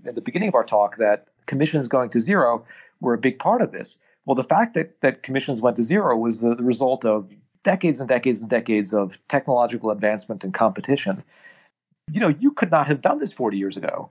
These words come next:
Today, you can do this. You could be a passive investor and, you know, invest for nothing and rebalance for nothing and open up a robo-advisor account or,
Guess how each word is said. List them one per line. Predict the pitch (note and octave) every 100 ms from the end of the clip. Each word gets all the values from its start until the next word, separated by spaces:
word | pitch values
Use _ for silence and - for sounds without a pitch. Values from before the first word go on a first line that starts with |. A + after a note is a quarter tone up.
| _
Today, | - D#3 A3+
you | G3 F3+
can | F#3
do | E3+ B3
this. | G#3+ -
You |
could | F3+ A3+
be | A#3
a |
passive | G#3+ G3 G#3+ A3+
investor | G#3 B3+ A3+ F3+
and, | D#3 D3+ - - - - _ -
you | F3
know, | D3
invest | D#3 D3 F#3+ A3 -
for | E3
nothing | F#3 B3 D#3 B2
and | A#2+ - _
rebalance | D3+ F3+ F#3+ A#3 A#3 -
for | C3
nothing | A2+ G#2+ G#2
and | G#2 A2 -
open | D#3 D#3+ E3+
up | E3
a | E3
robo-advisor | D#3 G#3 F#3 - A2 G#2 G#2+
account | G#2 A#2 G#2 G2+
or, | A2 G#2+